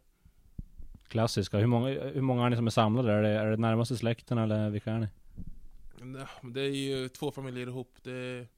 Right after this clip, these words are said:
Speaker 2: min familj, alltså våra familj, Masamba-familjen. Och sen är brorsan förlovad med en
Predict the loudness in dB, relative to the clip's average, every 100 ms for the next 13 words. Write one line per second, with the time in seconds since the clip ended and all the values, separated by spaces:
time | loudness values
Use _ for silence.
0 | -20 _ -20 _ -8 -8 -6 -6 -6 -8
1 | -14 _ _ -16 -10 -8 -8 -8 -8 -10
2 | -12 -12 -16 -16 -14 -12 -14 -14 -12 -12
3 | -14 -18 _ _ _ -18 -12 -10 -8 -8
4 | -10 -10 -10 -8 -6 -6 -8 -12 -10 -12